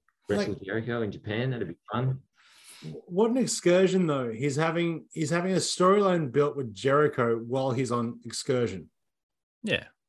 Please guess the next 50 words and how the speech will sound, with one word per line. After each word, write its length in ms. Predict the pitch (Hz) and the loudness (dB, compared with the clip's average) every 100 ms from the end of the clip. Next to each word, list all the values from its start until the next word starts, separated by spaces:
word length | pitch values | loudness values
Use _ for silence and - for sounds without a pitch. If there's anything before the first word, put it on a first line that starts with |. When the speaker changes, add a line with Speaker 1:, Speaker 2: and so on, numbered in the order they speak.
| _ _ - | _ _ -2
Speaker 3:
But, 100 | 101 | 0
I 20 | |
Speaker 1:
Yeah. 60 | 180 | 2
Speaker 3:
mean, 100 | 170 | 0
that 120 | 170 | 0
happens 340 | 156 147 113 | 0 0 -4
with, 200 | 110 95 - _ _ | -4 -6 -8 _ _
I 60 | 117 | -2
mean, 160 | 127 | 2
that's, 200 | 120 113 - | 2 -2 -8
it's, 140 | 113 - | -6 -2
it's 160 | 135 131 | -2 0
the 120 | 143 | 0
upgrade 380 | 147 - 113 107 | 0 4 4 4
of 140 | 95 | 2
going 240 | - 101 101 | -2 -2 -2
from, 440 | - 92 90 87 - _ _ _ _ | -4 -6 -6 -10 -16 _ _ _ _
you 80 | 107 | -6
know, 180 | 82 73 - | -6 -6 -6
your 100 | 110 | -6
partners. 540 | 101 123 175 78 73 90 | -2 0 0 -2 -8 -6
Like, 180 | 87 | -4
if 100 | 117 | -4
your 120 | 123 120 | -6 -2
partner 260 | 135 143 | -2 -2
was 100 | 104 | -4
Ring 160 | 104 98 | -4 -4
of 120 | 85 | -4
Honor, 180 | 82 101 | -4 0
like, 300 | 117 107 - _ _ _ _ _ _ _ _ _ - | 0 -2 -4 _ _ _ _ _ _ _ _ _ 0
like, 220 | 107 - | 0 2
Jay, 240 | 120 131 | 4 6
when 140 | 131 101 | 4 0
he 100 | 107 | -2
was 140 | 92 | -4
in 120 | 95 | -6
Ring 140 | 92 87 | -4 -4
of 100 | 90 | -4
Honor, 160 | 95 | -4
had 240 | 87 85 78 _ _ _ - | -2 -6 -8 _ _ _ -10
interesting 480 | 107 95 - 90 | -8 -8 -8 -8
matchups 480 | 87 85 - 87 - | -6 -6 -4 -4 -6
with, 140 | 82 - _ _ | -12 -16 _ _
you 80 | 90 | -12
know, 120 | 73 - | -12 -8
key 220 | - 85 | -6 -4
guys, 460 | 80 76 73 101 | -4 -4 -4 -8
but 280 | - 92 87 - | -4 -2 -2 -4
it 160 | 92 | -10
wasn't 360 | 95 104 92 82 | -4 -4 -4 -10